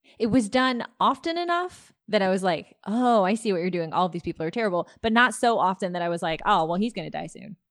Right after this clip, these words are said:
Like, I never knew who was gonna die going into something.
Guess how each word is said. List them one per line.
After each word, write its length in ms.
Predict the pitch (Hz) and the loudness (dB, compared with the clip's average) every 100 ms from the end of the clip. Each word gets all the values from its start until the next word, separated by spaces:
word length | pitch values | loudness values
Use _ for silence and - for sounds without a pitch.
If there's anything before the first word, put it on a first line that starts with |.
| - | -2
Like, 120 | 226 | 4
I 80 | 240 | 4
never 520 | 240 262 269 285 285 | 4 2 4 2 2
knew 420 | 247 214 220 214 | 2 6 8 8
who 140 | 214 196 | 6 2
was 160 | 185 | 0
gonna 200 | 170 170 | -2 -4
die 440 | 160 143 131 135 196 196 | -4 -4 -4 -8 -12 -4
going 280 | 185 160 160 | -2 -2 -4
into 200 | 156 165 | -6 -8
something. 440 | - 190 - 214 | -10 -12 -14 -18